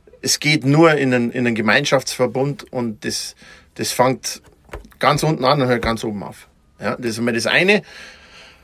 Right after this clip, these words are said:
Und, äh, meine neue Aufgabe, ja klar, ich bin, bin das Bindeglied seit, äh, zwanzig zwanzig, seit Corona. Ja,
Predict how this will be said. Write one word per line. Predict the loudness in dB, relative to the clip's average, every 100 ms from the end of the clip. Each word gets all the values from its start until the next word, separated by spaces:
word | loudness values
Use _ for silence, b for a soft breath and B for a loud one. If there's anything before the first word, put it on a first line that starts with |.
| B -8
Und, | 4 4 4 -2 -6 -10 _
äh, | 4 6 4
meine | 2 4
neue | 4 4
Aufgabe, | 0 4 4 6
ja | 4
klar, | 4 2 0
ich | 0
bin, | -6 -8 -10 -10
bin | -2 -2
das | 0 -4 -6 -4
Bindeglied | -2 -2 -4 -4 2
seit, | 4 4 0 -14 -14 -12
äh, | -8 -6 -6 -8
zwanzig | -6 -4 -4 -6 -8
zwanzig, | -6 -4 -4 0
seit | 2 2
Corona. | 2 2 4 4 2 -2 B B B
Ja, | -2 -2